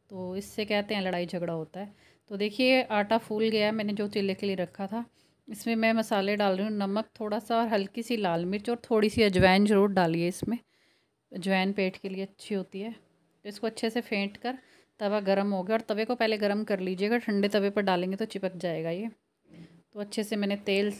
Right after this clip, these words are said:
सरसों के तेल में ही बनाती हूँ, ज़्यादातर पराठे भी उसी में बनते हैं, आप देसी घी में भी बना सकते हैं। तो सुबह सुबह हैवी हो जाता देसी घी में नहीं बनाती,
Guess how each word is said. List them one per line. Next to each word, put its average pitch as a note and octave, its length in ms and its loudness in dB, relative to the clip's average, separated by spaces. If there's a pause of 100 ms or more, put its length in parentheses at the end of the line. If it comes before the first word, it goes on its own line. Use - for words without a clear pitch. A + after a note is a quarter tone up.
(100)
सरसों G#3+ 320 0
के B3+ 100 4
तेल A3 300 -4
में A3+ 100 -4
ही A#3 60 -2
बनाती G3+ 400 -6
हूँ, A3 120 -6
ज़्यादातर F#3+ 400 -2
पराठे F3+ 360 -6
भी F#3+ 100 -6
उसी G3 200 -6
में F#3 160 -6
बनते E3+ 360 -4
हैं, G3+ 140 -10 (360)
आप F3+ 80 -12
देसी F#3 320 -4
घी G3 140 0
में F#3 160 -2
भी F#3 100 -2
बना E3+ 240 -2
सकते - 360 -12
हैं। G3+ 140 -12 (960)
तो G#3 60 -12
सुबह G#3 280 0
सुबह G#3+ 260 4
हैवी G3+ 300 4
हो G#3 100 4
जाता F#3+ 280 4
देसी G3 320 -2
घी G3+ 120 -2
में G3+ 120 -2
नहीं G3+ 120 -8
बनाती, G3 440 -10